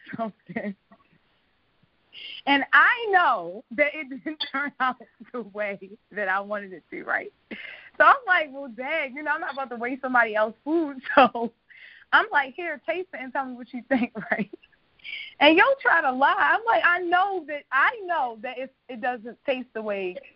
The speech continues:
it was, like, a little overcooked. Like, I left it in the oven a little too long. So it was kinda dry. And so you could tell <laughs> that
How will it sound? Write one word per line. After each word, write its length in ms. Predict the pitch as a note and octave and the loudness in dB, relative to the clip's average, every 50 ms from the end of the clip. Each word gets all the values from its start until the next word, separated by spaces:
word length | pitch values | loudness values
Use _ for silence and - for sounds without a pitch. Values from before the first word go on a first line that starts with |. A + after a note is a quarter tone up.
| - - - _ _ _ | -20 -20 -20 _ _ _
it 80 | A#3 C4+ | -2 -2
was, 160 | C4+ C#4+ B3 | 0 2 4
like, 180 | C4+ A3 F#3+ - - | 4 4 4 2 -2
a 60 | A#3 | -2
little 260 | A#3 A#3 C4 B3+ A#3 - | -2 0 -2 -2 0 0
overcooked. 460 | G#3 G#3 F#3+ G3 F#3+ - A3 - - | -2 -2 -4 -4 -6 -8 -8 -6 -6
Like, 160 | F#3+ F3+ E3+ _ - - - | -6 -6 -6 _ -12 -6 -4
I 60 | F3 | -2
left 220 | F#3 F#3+ F#3+ - | 0 -2 -2 -4
it 60 | F#3+ | -6
in 60 | F#3 F3 | -4 0
the 60 | E3 | 2
oven 240 | D#3 F3 E3 E3+ D#3+ | 2 2 2 -2 -6
a 40 | D#3+ | -8
little 260 | E3 F3 F#3 F#3 F#3 | -6 -6 -6 -6 -6
too 140 | - - G3+ | -6 -6 -6
long. 220 | E3+ D#3+ D#3 - - _ _ _ _ _ _ _ _ _ _ _ _ _ _ _ - | -4 -4 -4 -6 -8 _ _ _ _ _ _ _ _ _ _ _ _ _ _ _ 2
So 80 | - F#3 | 4 4
it 40 | E3+ | 4
was 80 | E3 - | 4 2
kinda 240 | - F#3 F3 F#3 F3+ | 0 2 2 0 0
dry. 300 | F3 F#3+ F#3 E3 D#3+ D#3+ _ _ - - - - - - _ _ _ | 2 4 4 4 2 0 _ _ -20 -20 -20 -20 -20 -20 _ _ _
And 140 | A3+ B3+ B3+ | 4 4 6
so 60 | C#4+ D4 | 4 2
you 120 | D#4+ F4+ | 0 -2
could 200 | - B3 A3+ - | -2 -6 0 2
tell 260 | - C#4+ C#4 C#4+ C#4+ | 4 4 4 2 0
<laughs> 20 | C#4 | -2
that 100 | B3 | -4